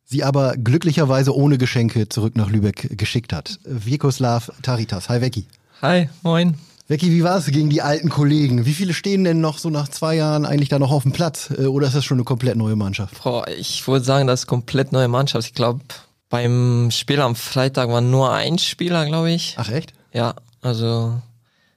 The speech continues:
Speaker 2: ich kann mich nicht erinnern, dass mehr als ein Spieler war.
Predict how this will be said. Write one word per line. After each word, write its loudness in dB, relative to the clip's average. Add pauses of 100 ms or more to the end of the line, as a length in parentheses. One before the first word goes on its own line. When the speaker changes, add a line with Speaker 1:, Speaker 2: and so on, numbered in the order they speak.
(160)
Speaker 2:
ich -20
kann 0
mich 2
nicht 0
erinnern, 2
dass -2 (960)
mehr 2
als -2
ein 0
Spieler -2
war. -10